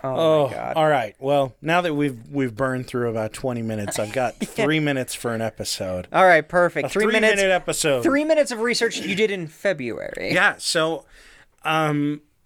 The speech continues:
Speaker 2: I talked a little bit about this episode. I'm not gonna say in which one, 'cause one, I don't know, and two, I don't know how much of,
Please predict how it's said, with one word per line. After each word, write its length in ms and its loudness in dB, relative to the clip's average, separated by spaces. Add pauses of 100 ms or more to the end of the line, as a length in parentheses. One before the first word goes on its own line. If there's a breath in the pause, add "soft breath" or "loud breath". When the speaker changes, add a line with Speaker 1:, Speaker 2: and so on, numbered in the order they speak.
(160)
Speaker 2:
I 540 0 (240)
talked 300 0
a 80 2
little 200 2
bit 120 0
about 280 0
this 220 -6
episode. 480 0
I'm 100 -2
not 180 -2
gonna 180 -2
say 340 -2
in 240 -4
which 300 -6
one, 340 -6 (460 loud breath)
'cause 200 -6
one, 260 -2
I 100 -2
don't 220 -2
know, 260 -4
and 200 -6
two, 540 -2 (400 soft breath)
I 120 -6
don't 140 -2
know 100 -2
how 140 -2
much 240 -4
of, 100 -8